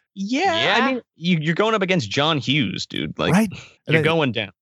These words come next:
Speaker 3: in the weeks that followed, the only other horror films that came out were Nomads, April Fool's Day, and Critters. So, I mean, really, in terms of your competition for this style of horror film,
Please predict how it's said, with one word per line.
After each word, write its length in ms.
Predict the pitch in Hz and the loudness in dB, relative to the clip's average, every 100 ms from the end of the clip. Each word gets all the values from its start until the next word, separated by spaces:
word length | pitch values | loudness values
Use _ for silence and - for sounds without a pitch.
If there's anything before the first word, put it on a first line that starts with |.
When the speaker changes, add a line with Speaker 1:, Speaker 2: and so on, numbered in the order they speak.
| - | -2
Speaker 3:
in 140 | 170 | 2
the 80 | 156 | 2
weeks 260 | 143 185 - | 2 0 -2
that 160 | 143 | -4
followed, 480 | - 147 143 143 123 | -2 0 2 0 0
the 100 | 120 | 0
only 220 | 135 143 | 0 0
other 180 | 139 123 | 0 0
horror 280 | 117 143 127 | 0 0 -2
films 320 | - 127 110 | -2 -2 -2
that 100 | 101 | -6
came 200 | - 117 | -4 -2
out 140 | 113 107 | 0 -2
were 160 | 107 | -2
Nomads, 840 | 104 117 143 147 143 147 139 - - - | 0 0 0 0 0 -2 -4 -10 -10 -4
April 260 | 139 147 143 | -2 0 -2
Fool's 360 | - 123 123 | -2 -2 0
Day, 220 | - 117 113 | 0 0 0
and 120 | 113 | -4
Critters. 640 | - 135 104 80 - - _ - | -2 -2 -2 -4 -8 -12 _ -4
So, 240 | 143 131 | -2 0
I 20 | |
mean, 160 | 147 143 | 0 0
really, 340 | 147 226 185 | 2 2 2
in 80 | 143 | 0
terms 220 | 139 185 165 | 0 0 0
of 60 | |
your 80 | 135 | 0
competition 500 | 143 143 - 143 143 | 0 -2 0 0 0
for 140 | 113 107 | 0 -2
this 300 | 98 143 143 | 0 0 0
style 400 | - 123 135 143 | 0 0 2 0
of 100 | 120 | 2
horror 300 | 117 135 165 | 2 2 0
film, 340 | - 175 175 | 0 0 0